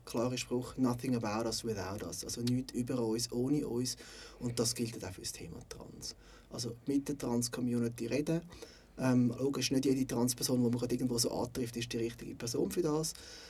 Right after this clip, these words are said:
Ähm, aber für das gibt's eben auch Leute, die auf diesem Bereich arbeiten. Ähm, und da wirklich eben auch den Dialog suchen und nicht das Gefühl haben, man weiss, was man kann machen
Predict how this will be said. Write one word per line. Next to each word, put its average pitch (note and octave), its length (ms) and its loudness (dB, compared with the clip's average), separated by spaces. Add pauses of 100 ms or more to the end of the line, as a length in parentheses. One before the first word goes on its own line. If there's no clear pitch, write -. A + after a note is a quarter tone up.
(160)
Ähm, B2+ 480 6 (220)
aber A#2+ 180 0
für A#2+ 140 -4
das A#2+ 280 0
gibt's - 280 -6
eben A#2+ 160 -6
auch B2 260 -4 (220)
Leute, A#2+ 200 -6
die A#2 40 -4
auf A#2 260 -4
diesem A#2 160 -4
Bereich A2+ 300 -6
arbeiten. C#3+ 360 -2 (460)
Ähm, B2+ 480 4 (720)
und C3 200 -2 (120)
da C3+ 240 8
wirklich C#3+ 260 2
eben C3 160 2
auch B2 140 6
den B2 120 4
Dialog B2+ 460 2
suchen C3+ 720 2 (160)
und A#2+ 340 2 (120)
nicht C#3 160 0
das - 80 2
Gefühl D3 260 6
haben, C3 120 4
man B2 120 4
weiss, A#2+ 460 4
was B2+ 240 0
man D3+ 100 -2
kann C#3 320 -4
machen - 400 -2